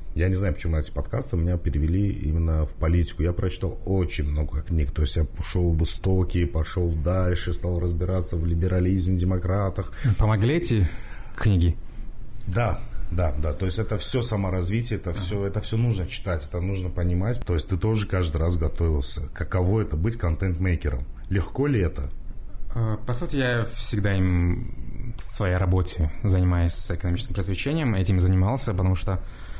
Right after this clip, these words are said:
Speaker 2: я во многих сферах, э, до своей работы здесь, в центре, м, хотя имел экономическое образование,
Speaker 1: Ну,
Speaker 2: но
Speaker 1: а, ну, смотри, смотри, ты же разго-,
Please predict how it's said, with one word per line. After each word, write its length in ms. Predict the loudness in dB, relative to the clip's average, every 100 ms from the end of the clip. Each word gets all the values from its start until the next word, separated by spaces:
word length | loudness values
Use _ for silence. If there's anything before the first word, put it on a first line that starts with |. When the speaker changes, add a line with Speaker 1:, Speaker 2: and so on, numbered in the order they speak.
| -8 -10 -10 -6 0
Speaker 2:
я 480 | 4 4 4 2 4
во 100 | 4
многих 320 | 4 4 4
сферах, 600 | 2 2 2 2 4 2
э, 640 | 4 4 4 4 6 6 4
до 140 | 4 4
своей 220 | 4 2
работы 360 | 4 4 4 4
здесь, 220 | 4 2
в 80 | 0
центре, 560 | 2 4 4 4 4 2
м, 680 | -2 -4 -4 -4 -4 -4 -2
хотя 240 | -2 2
имел 200 | 4 4
экономическое 420 | 2 2 0 0
образование, 500 | 0 2 2 2 4
Speaker 1:
Ну, 60 | 4
Speaker 2:
но 120 | 4 2
Speaker 1:
а, 100 | 2
ну, 120 | 0
смотри, 240 | 0 0
смотри, 200 | 0 0 2
ты 80 |
же 120 | 2 2
разго-, 320 | 2 0